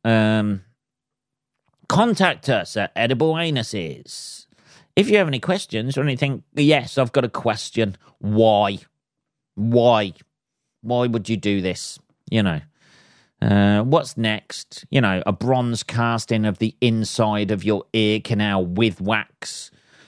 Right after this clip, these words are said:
Um, the inside of your fucking nose. You know, here's a, a, a, just swallow some bronze and shit it out.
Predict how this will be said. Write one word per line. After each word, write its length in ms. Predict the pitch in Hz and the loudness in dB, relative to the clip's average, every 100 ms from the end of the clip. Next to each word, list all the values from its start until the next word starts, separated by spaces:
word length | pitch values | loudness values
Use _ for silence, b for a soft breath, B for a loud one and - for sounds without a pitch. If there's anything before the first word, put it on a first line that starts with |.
| b b - | b b 0
Um, 600 | 104 104 101 101 98 95 _ _ - | 2 4 4 2 0 -4 _ _ -2
the 160 | 131 | 2
inside 420 | 131 123 135 117 113 | 2 0 0 2 0
of 160 | 104 | -2
your 120 | 117 | -4
fucking 500 | - 117 - 117 110 | -2 -4 -2 -4 0
nose. 640 | 110 110 110 110 95 - - _ _ _ _ _ _ | 0 0 2 0 -2 -8 -20 _ _ _ _ _ _
You 140 | 117 117 | 0 2
know, 260 | 101 98 - | 2 0 -2
here's 320 | 143 185 120 | 0 2 0
a, 160 | 131 123 | -4 -4
a, 140 | 107 117 85 | -6 -6 -10
a, 40 | |
just 380 | 117 151 147 - | -6 -2 -2 -2
swallow 360 | - 131 131 131 | -2 0 2 0
some 300 | - 127 113 | 0 -2 0
bronze 680 | 127 123 120 113 117 - - | 2 2 0 -6 -10 -12 -6
and 240 | 117 107 | -4 -4
shit 500 | - - - 139 - | -8 -8 -2 -2 -2
it 120 | 131 123 | -4 0
out. 340 | 120 113 - | 0 -2 -6